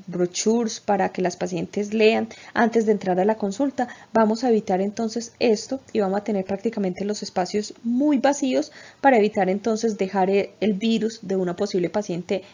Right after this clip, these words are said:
enferma que no conozcamos o portadora del virus en alguna de estas superficies que, como vimos previamente, puede persistir por algunos días en ella.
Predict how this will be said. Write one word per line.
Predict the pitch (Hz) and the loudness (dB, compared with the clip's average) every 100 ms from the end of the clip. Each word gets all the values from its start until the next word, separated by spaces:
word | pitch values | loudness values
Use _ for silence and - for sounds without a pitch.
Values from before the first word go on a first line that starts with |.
| - | -6
enferma | 185 190 - 233 208 233 - _ - _ | -2 0 6 6 6 0 -4 _ -20 _
que | - 208 | -2 0
no | 180 | 0
conozcamos | - 226 220 196 185 185 | 0 -2 0 -2 -2 -4
o | |
portadora | 185 185 190 180 185 | -6 -4 -2 0 2
del | 247 269 | 2 2
virus | 254 262 254 - - - - | 0 0 -2 -6 -12 -12 0
en | 214 | 2
alguna | 185 185 180 | 2 2 0
de | |
estas | 196 233 | 0 -4
superficies | - 233 208 311 311 | -4 -4 0 0 0
que, | - 214 | -4 -2
como | 214 196 | 0 2
vimos | 185 202 - | 0 -2 0
previamente, | 277 277 262 220 254 | 0 2 0 0 -2
puede | 254 185 | 0 0
persistir | 185 220 208 196 196 185 | 2 -2 -2 -2 -4 -2
por | 196 | 0
algunos | 196 180 175 175 175 | 0 0 -4 -4 -2
días | 185 170 - - | -2 -2 -4 -8
en | 160 | -6
ella. | - - | -6 -12